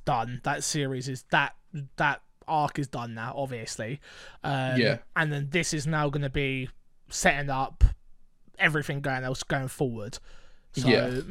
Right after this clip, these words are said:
Speaker 1: yeah, I mean, I'd be open to that. So we are gonna see other characters, I'm assuming, like Wonder Woman and people like that in the game, even, or even hints of them.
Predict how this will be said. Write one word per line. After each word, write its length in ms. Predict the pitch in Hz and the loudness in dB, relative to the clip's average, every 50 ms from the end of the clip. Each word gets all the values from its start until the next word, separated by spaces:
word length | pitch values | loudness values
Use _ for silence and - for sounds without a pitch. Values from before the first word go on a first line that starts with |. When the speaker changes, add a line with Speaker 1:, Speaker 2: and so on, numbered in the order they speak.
| - 311 | 0 4
Speaker 1:
yeah, 120 | 370 - - | 4 6 8
I 120 | 202 240 | 8 8
mean, 140 | 285 285 254 | 8 8 8
I'd 180 | 226 262 262 180 | 8 8 8 6
be 100 | 175 160 | 4 2
open 260 | 143 143 - 143 143 | 4 4 4 4 2
to 100 | - - | 2 -4
that. 300 | 139 131 135 160 - - - | -4 -2 -2 -2 -2 -4 0
So 120 | - 180 | 2 6
we 100 | 170 180 | 6 10
are 140 | 175 175 175 | 10 10 8
gonna 160 | 156 160 156 147 | 8 4 0 -2
see 300 | - 175 156 147 143 156 | -2 -2 -2 -2 -2 0
other 220 | - 165 156 147 | 2 2 2 2
characters, 480 | 143 - 147 139 143 156 170 - 185 180 | 0 0 2 2 2 2 2 0 2 4
I'm 140 | 185 175 180 | 4 4 4
assuming, 360 | 175 180 185 185 185 190 185 | 4 4 4 4 4 4 2
like 160 | 175 156 139 | 2 2 2
Wonder 220 | 139 143 147 156 147 | 2 0 0 0 0
Woman 260 | 143 147 147 147 147 | 0 0 -2 -2 -4
and 120 | 143 143 143 | -4 -4 -4
people 220 | 147 135 147 139 | -4 -4 -4 -4
like 180 | 131 131 127 123 | -4 -4 -4 -2
that 240 | 123 143 165 - - - - - - | -2 -2 -2 -2 -6 -14 -18 -6 -4
in 140 | 160 160 170 | -2 2 2
the 60 | 175 | 2
game, 260 | 160 175 180 190 196 | 4 4 4 4 4
even, 220 | 170 185 185 196 196 | 4 4 6 6 4
or 240 | - 208 208 202 190 | 6 8 8 10 10
even 160 | 185 170 165 147 | 8 6 4 0
hints 340 | - 170 175 190 - - | 0 0 0 0 0 0
of 140 | - 180 147 | -2 0 2
them. 280 | - 180 185 202 208 | 2 4 4 4 2